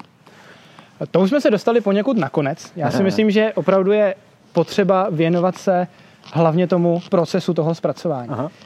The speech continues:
Speaker 1: Já si myslím, že ten samotný dokument je opravdu už jenom třešnička na dortu. Je to takové potvrzení toho, co vlastně vznikne během toho,
Speaker 2: Aha.
Speaker 1: eh, zpracování. To znamená, že vlastně to důležité je to, že se stotožníme s tím, že chceme nějaké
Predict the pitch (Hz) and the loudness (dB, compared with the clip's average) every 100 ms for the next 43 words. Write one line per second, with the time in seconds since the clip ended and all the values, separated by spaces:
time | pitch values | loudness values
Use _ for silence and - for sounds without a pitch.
0 | - - - - 160 165 240 214 247 240 | -20 -20 -20 -4 -2 2 0 2 2 2
1 | 240 151 196 190 165 175 180 180 214 175 | 0 0 2 2 2 0 0 0 0 0
2 | - 175 185 185 160 156 170 175 165 180 | 0 0 0 0 0 0 0 0 0 -2
3 | 185 180 165 - 180 180 - 196 165 156 | -2 -2 -4 -2 -4 -4 -4 -2 0 -2
4 | 147 156 208 - - - - - - - | -2 -4 -4 -8 -20 -20 -20 -20 -8 -2
5 | 170 214 208 226 233 240 202 190 196 226 | 0 0 0 0 0 0 0 0 2 2
6 | 214 240 254 202 165 147 151 180 175 180 | 2 0 2 2 2 2 0 0 0 0
7 | 220 208 156 165 190 220 208 190 185 190 | 0 0 2 2 2 2 0 0 0 -2
8 | 190 180 185 180 - - - 151 151 - | -2 0 -2 -4 -12 -20 -8 -4 -4 -2
9 | - 170 - 196 135 123 113 - - 147 | -2 0 0 0 0 -4 -12 -16 -6 -2
10 | 170 180 190 202 202 208 196 - 214 202 | 2 2 2 2 0 0 -2 -2 -2 0
11 | 208 170 170 175 175 185 185 170 180 190 | 2 2 2 0 0 -2 0 -2 -2 -4
12 | - 160 175 170 185 190 - 165 165 165 | -4 -4 -2 0 0 -2 -4 -2 -2 -2
13 | - - 160 160 160 147 165 156 | -6 -4 -2 0 -2 -2 -2 -2